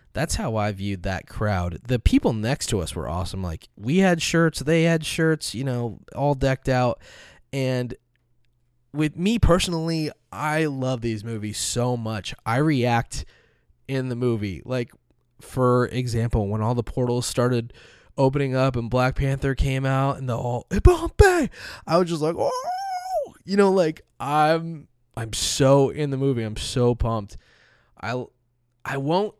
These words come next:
yell and be obnoxious, but on opening nights, I love that about the crowd. I love being interactive with the crowd like that. So I didn't get that out of that theater, but we saw it literally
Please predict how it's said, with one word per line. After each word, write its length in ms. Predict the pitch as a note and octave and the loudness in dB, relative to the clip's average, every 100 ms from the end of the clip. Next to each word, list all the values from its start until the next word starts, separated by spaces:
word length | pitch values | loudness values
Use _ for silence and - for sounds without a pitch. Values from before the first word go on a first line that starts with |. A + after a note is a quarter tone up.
| _ _ _ | _ _ _
yell 720 | C3 C#3 D#3 F3 F3+ F#3 F#3+ - _ _ _ _ _ - | -18 -4 0 4 4 4 0 -6 _ _ _ _ _ -4
and 540 | D#3+ D3 C#3 C3+ B2+ - | 0 0 0 -4 -8 -4
be 220 | C#3 A2 | -2 -2
obnoxious, 920 | A2 B2 A#2+ D3+ - F#3 G3 - - _ | -4 -4 -2 -2 0 0 0 -4 -12 _
but 300 | C3 B2+ - C3 | 0 0 -2 -6
on 180 | B2 - | -6 -2
opening 380 | C3+ D#3+ E3 D3 | 0 0 0 -2
nights, 400 | C#3+ E3+ - - _ A#2 | -2 -2 -6 -10 _ -2
I 140 | C3 | 0
love 400 | C3+ A#2+ A#2+ G2+ | 2 0 0 -2
that 300 | G#2 G2 - _ _ G#2+ | -4 -6 -8 _ _ -6
about 260 | G#2+ G#2 | -4 -6
the 80 | G#2+ | -8
crowd. 300 | - F#2+ F#2 | -6 -4 -4
I 120 | G2 | -4
love 520 | A2 A#2+ A#2+ A#2 A2 - A2 | 0 4 4 4 -2 -8 0
being 280 | A#2+ A2 - | 0 0 -6
interactive 720 | A#2 A2 G#2+ G2+ - G#2+ G2+ | -8 -4 -2 -4 -2 -6 -4
with 280 | G2+ G#2+ - | -4 -4 -2
the 100 | G2+ | -6
crowd 440 | - G2 F2+ F2+ - | -4 -4 -4 -6 -10
like 280 | G2+ G2 - | -10 -10 -8
that. 280 | F#2 D#2+ - _ - | -8 -8 -10 _ -18
So 160 | - C3+ | -2 0
I 60 | |
didn't 280 | D3 F#3 D#3+ | 2 2 0
get 180 | C#3+ - | -4 0
that 260 | C3+ C3 - | 0 0 -2
out 240 | A2 A#2 | -2 0
of 380 | A2 G2+ - - _ _ _ | 0 -2 -8 -14 _ _ _
that 360 | G#2+ A#2+ A#2 - | -2 0 0 -2
theater, 400 | G#2+ G2 E2 F#2 | -6 -4 -6 -4
but 240 | A2 - | -4 -2
we 120 | B2 | -2
saw 340 | - - C#3 A#2+ | -2 2 2 2
it 80 | |
literally 560 | B2 C3 B2 A#2+ A2+ | 0 0 2 2 2